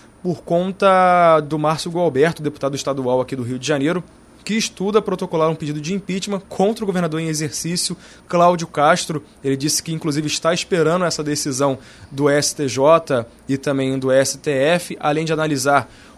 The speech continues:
outras denúncias apresentadas contra o Cláudio e outros membros da alta cúpula do governo, para aí sim, nessa semana, poder protocolar ou não um pedido de impeachment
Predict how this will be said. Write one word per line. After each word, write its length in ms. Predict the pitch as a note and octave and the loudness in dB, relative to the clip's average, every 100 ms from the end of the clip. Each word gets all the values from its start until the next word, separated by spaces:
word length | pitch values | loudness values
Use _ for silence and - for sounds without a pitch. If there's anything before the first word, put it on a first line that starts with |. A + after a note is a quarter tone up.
| - | -2
outras 400 | D#3 E3+ E3 C#3+ | 0 2 -2 0
denúncias 480 | C#3+ C#3 E3 D3 C3+ | -2 0 -2 -2 -4
apresentadas 720 | C3 C3+ C3 B2 C3+ C3+ - | -2 -2 -4 -2 -2 0 -4
contra 340 | C#3 C3+ B2+ | -4 -4 -4
o 60 | A#2 | -8
Cláudio 520 | B2 C3 C3+ A#2 A2+ | 2 6 6 4 -4
e 40 | |
outros 400 | A#2 B2+ B2+ A#2 | -2 -2 -4 -6
membros 420 | A2 A#2+ C3 A2+ A2+ | -4 -2 -2 -4 -2
da 80 | |
alta 240 | A#2 A#2+ A2+ | -2 0 -6
cúpula 280 | C3 B2+ B2+ | -6 -8 -6
do 80 | |
governo, 520 | C3+ E3+ C3+ E3+ F3 E3+ - - - | -2 -2 2 2 2 -4 -14 -20 -4
para 140 | D3+ | 0
aí 120 | G3+ | 0
sim, 280 | - G3 G#3 | 0 0 0
nessa 320 | G3 F#3+ G#3+ | 2 0 0
semana, 540 | - G3+ E3 E3+ F3 D#3 - - - | 0 -2 0 0 0 -4 -14 -16 -4
poder 380 | D3+ D3+ D#3+ | 0 2 0
protocolar 720 | D3 D#3 D3+ D#3 D3+ D3 D#3 - | 2 0 0 0 4 4 2 -2
ou 200 | D#3+ F3 | -4 0
não 180 | D3+ D#3 | 0 0
um 60 | |
pedido 280 | D#3 D3 D3 | -2 -6 -4
de 100 | C#3+ | -4
impeachment 520 | D#3 C#3+ D3+ D#3+ D3+ | -6 -4 -4 -4 -6